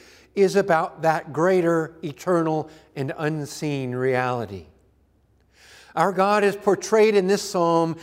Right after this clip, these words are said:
as the unseen ruler over all gods, over all nations, over all kings, and over the physical realm. In Psalm sixty-eight, we see Yahweh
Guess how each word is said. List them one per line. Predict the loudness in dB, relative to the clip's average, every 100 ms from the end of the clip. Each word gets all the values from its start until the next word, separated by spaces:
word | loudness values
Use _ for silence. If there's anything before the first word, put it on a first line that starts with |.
| -4
as | 0 0 0
the | -2 0
unseen | 0 0 -2 -4 -4 -2 0 0
ruler | 4 4 4 2 2 2 -2 -12 -8 0
over | 2 2 0
all | 2 2 4
gods, | 2 0 -4 -14 -18 -20 -20 _ _ _ _ _ _ _ 0
over | 4 4
all | 4 4 4
nations, | 2 0 -4 -12 -16 -18 -20 -20 -20 -2
over | 0 2 0
all | 2 2 2
kings, | 0 0 0 0 -6 -10 -16 -20 _ _ _
and | -2 0
over | 2 0
the | -2 -4
physical | -4 -4 -4 -2
realm. | -2 0 -2 -6 -10 -20 _ _ _ _ _ _ _ _ _ _ _ _ _ _ _ _ _ _ _ _ _ _ _
In | -12 -8
Psalm | -4 0 0 0 -4 -10
sixty-eight, | -8 -6 -6 -2 2 2 0 -4
we | -6
see | -6 -4 -4
Yahweh | -2 0 -2 -2 -2 0 0